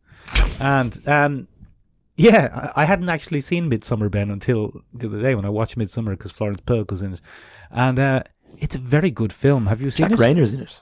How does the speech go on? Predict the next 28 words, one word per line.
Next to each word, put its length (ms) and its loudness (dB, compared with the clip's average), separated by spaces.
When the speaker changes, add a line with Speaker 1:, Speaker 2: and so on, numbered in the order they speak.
Speaker 1:
Jack 220 -4
Rayner 200 0
is 220 0
in 120 0
it, 80 -4
not 200 -2
his 100 -2
Irish-American 640 -2
actor 240 -6
Jack 220 -2
Rayner. 140 0
Speaker 2:
I 20 2
have 220 2
seen 200 -2
it. 140 -6
It's 100 -10
a 60 -8
very 180 4
disturbing 460 0
film. 280 -12
Speaker 1:
And 140 0
he 160 -2
plays 260 2
the 60 -8
boyfriend 420 0
who's 140 -4
a 60 -6
prick. 340 -2